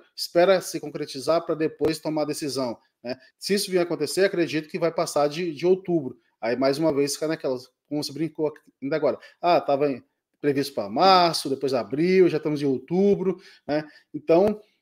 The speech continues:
é, a, na sua visão, no seu conhecimento aí, você acredita que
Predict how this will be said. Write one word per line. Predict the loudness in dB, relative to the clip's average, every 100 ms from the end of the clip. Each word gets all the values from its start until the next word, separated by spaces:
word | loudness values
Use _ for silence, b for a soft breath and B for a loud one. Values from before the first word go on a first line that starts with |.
| _
é, | -4 0 0 2
a, | 0 -2 -10 -12 -6
na | -4
sua | 2 4 4
visão, | 2 2 2 2
no | 2
seu | 2
conhecimento | 2 2 2 2 2
aí, | 2 2
você | -2
acredita | -2 -2 0 -2 -2
que | -4 -6 -6